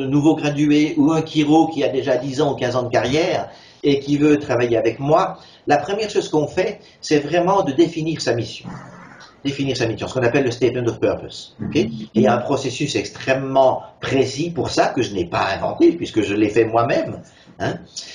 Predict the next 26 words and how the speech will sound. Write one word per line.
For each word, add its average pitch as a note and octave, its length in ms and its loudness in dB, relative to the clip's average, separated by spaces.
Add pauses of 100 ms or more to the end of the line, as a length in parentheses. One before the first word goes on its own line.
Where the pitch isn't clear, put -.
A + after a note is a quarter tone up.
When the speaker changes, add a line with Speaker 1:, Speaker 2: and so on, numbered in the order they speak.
(180)
Speaker 1:
Et, D3 460 4
euh, C3 140 2
c'est C#3+ 180 -2
quelque D3 240 0
chose F3 160 -2
qui E3 80 2
est - 20 4
très D3 220 0
important C#3+ 380 0
parce - 180 -6
que D3 240 2 (360)
il D#3+ 160 0
faut E3+ 200 4
vraiment F3+ 340 2
définir F3 580 0
sa D3 140 2
mission E3+ 540 0
pour D3+ 180 -4
pouvoir, D#3+ 680 4
quand G3+ 260 -2
on F3+ 120 -2
fait D#3 420 0
notre E3+ 280 -2
éducation D3+ 440 -2
du C3+ 120 -4
patient, D3 540 0